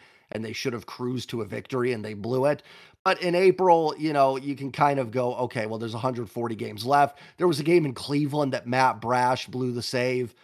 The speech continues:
um, I think, but they were going for a sweep. So sometimes with those games, I don't get as up in arms 'cause I always look at, like, "Hey, if you can win every series, you're gonna be a very good team." The, and baseball's going to have devastating losses. You know, there's one sixty-two.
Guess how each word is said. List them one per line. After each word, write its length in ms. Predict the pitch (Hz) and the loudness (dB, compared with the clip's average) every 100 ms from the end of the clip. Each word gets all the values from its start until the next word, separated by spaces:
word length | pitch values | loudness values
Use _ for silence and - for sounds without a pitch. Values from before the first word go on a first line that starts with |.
| _ _ - | _ _ 0
um, 240 | 110 110 | 2 2
I 80 | 110 | -2
think, 260 | 135 123 | -4 -4
but 100 | 135 | 0
they 80 | 202 | 2
were 80 | 202 | 2
going 260 | 175 190 185 | 2 0 0
for 180 | 170 139 | -2 -2
a 40 | |
sweep. 600 | - - 226 262 247 185 - - _ | -2 -6 -4 -2 -2 -6 -16 -20 _
So 140 | 220 | -4
sometimes 440 | - 269 254 240 196 | 0 0 2 0 0
with 100 | 151 | 2
those 260 | 175 185 | 2 2
games, 240 | 156 190 156 | 2 2 2
I 60 | 151 | 0
don't 200 | 165 127 | 0 -2
get 160 | 151 | 0
as 320 | 139 143 147 123 | 4 4 2 -2
up 200 | 139 135 | -4 0
in 60 | |
arms 340 | 127 131 131 - | 2 2 0 -6
'cause 140 | 147 | -2
I 80 | 185 | 0
always 220 | 214 147 | 0 0
look 180 | 165 156 | -4 -4
at, 100 | 123 | -6
like, 240 | 127 107 _ _ | -8 -8 _ _
"Hey, 140 | 139 127 | -4 -4
if 120 | 110 | -4
you 100 | 165 | -4
can 160 | 208 175 | -2 -2
win 160 | 147 | -2
every 340 | 143 135 123 123 | -2 -4 -4 -6
series, 640 | - 123 156 202 196 - _ _ - | -4 -2 0 0 -2 -8 _ _ -2
you're 160 | 147 | 0
gonna 160 | 147 156 | 2 0
be 120 | 139 | 0
a 80 | 131 | 0
very 240 | 113 123 120 | -2 -4 -4
good 160 | 123 | -8
team." 240 | - - - - | -10 -16 -10 -2
The, 140 | 196 | 0
and 160 | 208 208 | 0 2
baseball's 460 | 240 277 262 226 - | 0 0 2 2 4
going 220 | 196 196 | 4 6
to 60 | |
have 220 | 156 165 113 | 6 6 4
devastating 520 | 135 123 - 113 98 | -4 -4 -6 -6 -6
losses. 580 | 90 82 - - - - _ _ | -6 -6 -8 -16 -18 -20 _ _
You 100 | - | -2
know, 140 | 123 117 | 0 0
there's 200 | 135 117 | -2 -2
one 240 | 147 - | 4 4
sixty-two. 720 | - 156 - 123 - 110 90 | 4 -6 -6 -10 -10 -10 -10